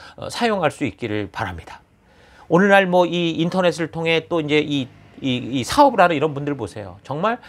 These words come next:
줌이나 이런 걸 통해서 하는 걸 보면 정말 열정이 있거든요. 그런 걸 보면서 "야, 우리 교회 리더들도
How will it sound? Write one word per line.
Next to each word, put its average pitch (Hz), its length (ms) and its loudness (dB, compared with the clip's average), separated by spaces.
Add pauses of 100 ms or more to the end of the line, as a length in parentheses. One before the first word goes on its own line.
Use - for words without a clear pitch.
(300)
줌이나 208 440 2
이런 180 240 2
걸 202 140 -2
통해서 196 260 -6
하는 196 140 -4
걸 202 120 2
보면 156 460 -2 (460)
정말 151 440 2
열정이 190 340 2
있거든요. 160 560 -12 (240)
그런 285 220 4
걸 339 140 6
보면서 220 580 2 (280)
"야, 175 280 -2
우리 262 240 4
교회 262 240 2
리더들도 247 600 0